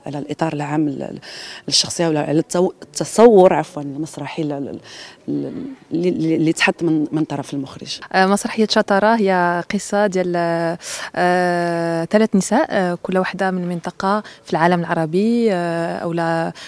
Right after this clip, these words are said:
Speaker 2: القارة الإفريقية. فكاينة شاني اللي جاية من، آه، آه، جنوب إفريقيا، كاين أنا اللي جاية من الشرق، وكاينة ربيعة اللي جاية من، من الم-، هي مغربية.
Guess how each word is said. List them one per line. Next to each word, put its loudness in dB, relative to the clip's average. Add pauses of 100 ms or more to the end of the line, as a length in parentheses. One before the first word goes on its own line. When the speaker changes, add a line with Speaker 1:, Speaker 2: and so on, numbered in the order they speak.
(120)
Speaker 2:
القارة 4
الإفريقية. 0
فكاينة 0
شاني 0
اللي 0
جاية -2
من، -2
آه، -4 (340)
آه، 0
جنوب 2
إفريقيا، -2
كاين -6
أنا -2
اللي 0
جاية 0
من 0
الشرق، -2 (400)
وكاينة -2
ربيعة -2
اللي -2
جاية -2
من، -2
من -2
الم-، 0
هي 0
مغربية. 0